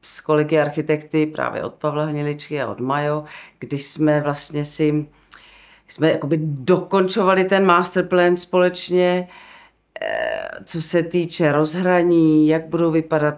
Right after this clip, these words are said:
předzahrádky, ploty, jak budou ty návaznosti. Měli jsme mnoho jednání se sousedy, prezentace, aby právě bylo všechno pochopeno. Pokud měli nějaké připomínky, tak jsme zapracovávali to samé s městskou částí,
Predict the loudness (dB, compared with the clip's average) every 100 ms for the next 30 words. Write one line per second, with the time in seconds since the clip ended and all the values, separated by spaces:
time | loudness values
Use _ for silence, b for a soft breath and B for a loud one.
0 | -10 _ -4 -2 0 -2 0 -2 -2 -8
1 | -6 -2 -2 -2 -2 0 0 -2 -4 -4
2 | -4 -2 -2 0 0 0 -2 -4 -6 -8
3 | -10 -6 -4 -4 -6 -6 -2 0 0 0
4 | 0 -2 -4 -4 -2 -2 -2 -2 -4 -4
5 | -6 -6 -8 -6 -6 -6 -4 -4 -4 -4
6 | -6 -6 -6 -6 -8 B B -4 -2 0
7 | 0 2 2 2 0 -4 -6 -6 -6 -6
8 | -8 -2 -2 -2 B B -8 -2 -2 0
9 | 0 2 0 -2 -6 -12 -8 -4 -4 -4
10 | -4 -6 -4 -4 -4 -6 -10 -14 -12 -8
11 | -6 -4 -4 -2 -2 0 0 0 -2 -6
12 | -10 -8 -8 -6 -4 -4 -6 -10 -12